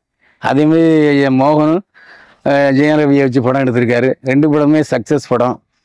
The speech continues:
எ-, ஜெயம் ரவியோட அப்பா, அ, மோகன் வந்து ரொம்ப சாதாரண ஆளு. அதாவது, வறுமை கோட்டுக்கு, கோடை இல்லை, வறுமை கோட்டுக்கு எல்லையை தாண்டி ரொம்ப தூரம் பயணிச்சு மறுபடியும் வந்து ஒரு நல்ல இடத்துக்கு வந்திருக்காரு. அவர்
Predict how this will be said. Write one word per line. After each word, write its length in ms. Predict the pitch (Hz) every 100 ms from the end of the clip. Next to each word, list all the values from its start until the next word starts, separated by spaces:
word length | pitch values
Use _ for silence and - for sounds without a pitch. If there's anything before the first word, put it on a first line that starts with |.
| _ _ _ _ _ _ -
எ-, 280 | 131 139 139
ஜெயம் 400 | 135 175 190 170
ரவியோட 480 | 160 160 156 151
அப்பா, 440 | 147 139 - 170 165
அ, 540 | 147 143 139 135 135
மோகன் 300 | 123 143 156
வந்து 240 | 147 143 147
ரொம்ப 200 | 139 139
சாதாரண 760 | 123 120 147 151 156 165 156
ஆளு. 240 | 127 120 -
அதாவது, 260 | 113 139
வறுமை 320 | 104 120 156 165
கோட்டுக்கு, 580 | 160 147 143 143 127 - - - _ _ _ _ _ _
கோடை 360 | - 170 208 202
இல்லை, 280 | 170 117 -
வறுமை 480 | 113 139 175 196 143 -
கோட்டுக்கு 540 | 185 143 180 143 165
எல்லையை 380 | 156 175 180 165
தாண்டி 680 | - 143 165 180 208 214
ரொம்ப 240 | 185 156 170
தூரம் 240 | 175 160
பயணிச்சு 380 | 143 147 139 151
மறுபடியும் 400 | 143 135 139 135
வந்து 260 | 135 139 165 _ _ _
ஒரு 140 | - 123
நல்ல 500 | 131 147 139 127 123 117
இடத்துக்கு 340 | 120 110 123 113
வந்திருக்காரு. 400 | 117 107 107 104 _ _ _ _ _ _ _ _
அவர் 240 | 120 127